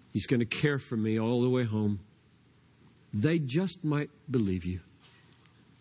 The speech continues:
So you see the connection between the two? Treasuring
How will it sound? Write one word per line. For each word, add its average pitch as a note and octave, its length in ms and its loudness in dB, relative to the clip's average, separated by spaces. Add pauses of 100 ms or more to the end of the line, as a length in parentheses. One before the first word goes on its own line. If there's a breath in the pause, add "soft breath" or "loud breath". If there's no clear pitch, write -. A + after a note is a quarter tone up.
(440 loud breath)
So - 140 4
you E3 80 4
see G#3+ 180 2
the G#3 80 2
connection G#3 440 0
between G3+ 280 2
the G3+ 100 4
two? G#3+ 240 2 (280 loud breath)
Treasuring G#3 600 2